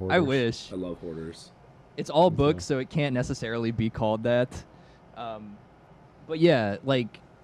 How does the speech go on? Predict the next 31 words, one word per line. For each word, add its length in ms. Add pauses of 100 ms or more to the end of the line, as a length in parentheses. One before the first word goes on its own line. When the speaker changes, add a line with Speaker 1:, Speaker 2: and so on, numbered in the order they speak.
(680)
Speaker 2:
I 60
like 180
Paper 260
Bird 260
a 40
lot. 240
He's 180
more 120
popular, 680
Speaker 3:
Yeah. 140
Speaker 2:
but, 180
uh, 280 (480)
and 80
he 60
makes 220
weird-ass 440
videos, 540
but, 180
um, 420 (1300)
his 220
recs 320
are 100
pretty 380
all 200
over 140
the 60
place. 260
I 40
like 260
it. 220 (100)
Speaker 3:
Yeah. 260